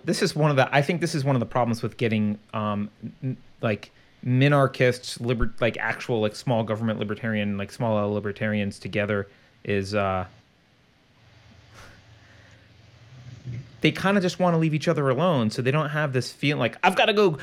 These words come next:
round up people and get, like, a, a bunch of people to agree with me on this thing so we can all go have this political action." They're all kinda like, "Yeah, I like leaving people alone and they can leave me alone." And that's, like, it's, <laughs> it's actually quite, I think that's related. It's kind of a hard, it's a hard thing to do.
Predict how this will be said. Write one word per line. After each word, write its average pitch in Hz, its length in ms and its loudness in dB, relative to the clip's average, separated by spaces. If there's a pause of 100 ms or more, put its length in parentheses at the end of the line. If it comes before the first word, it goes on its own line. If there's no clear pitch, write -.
round 240 300 4
up - 180 4
people 160 360 2
and 123 120 0
get, - 280 0
like, 170 160 2
a, 120 320 4
a 175 60 4
bunch 220 200 4
of - 40 -12
people 220 200 2
to 196 140 2
agree 175 220 0
with 190 140 2
me 156 140 2
on 135 100 4
this 139 160 2
thing 180 320 2
so 160 120 -2
we 165 100 2
can 170 160 2
all 185 140 6
go 175 160 8
have 156 260 2
this 165 100 0
political 180 400 0
action." 127 460 2
They're 127 160 6
all 147 100 4
kinda 147 220 -2
like, 131 260 0 (640)
"Yeah, 440 180 0 (920)
I 226 80 0
like 220 160 2
leaving 185 220 0
people 175 200 0
alone 165 300 0
and 123 80 2
they 127 80 0
can 131 140 -6
leave 127 120 -2
me 127 120 0
alone." 110 260 0
And 107 100 -2
that's, 107 160 -2
like, - 140 -10
it's, - 160 -8 (180)
<laughs> - 200 -18
it's - 180 -4
actually - 400 0 (160)
quite, - 380 0 (500)
I 127 220 4
think 139 160 0
that's 131 180 4
related. 117 460 4
It's 107 140 -2
kind 117 140 4
of 110 60 0
a 117 80 2
hard, 107 400 2
it's - 160 -6
a 175 60 -2
hard 107 180 -2
thing 104 160 0
to - 100 -6
do. 101 280 2